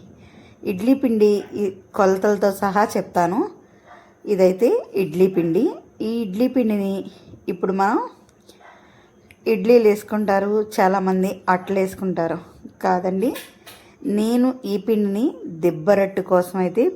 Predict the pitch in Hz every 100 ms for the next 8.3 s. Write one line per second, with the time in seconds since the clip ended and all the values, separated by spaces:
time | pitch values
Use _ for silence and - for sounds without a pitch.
0 | - 214 196 190 190 - 139 170 156 170
1 | - _ - _ _ _ - 185 185 196
2 | 208 427 640 - 214 214 214 233 247 214
3 | 214 214 226 214 208 226 214 202 185 196
4 | 196 - 214 202 202 208 202 - - 185
5 | 180 190 185 185 185 185 - - - -
6 | - 208 190 190 196 180 156 202 196 -
7 | 226 226 220 220 214 208 - - - 180
8 | 185 185 196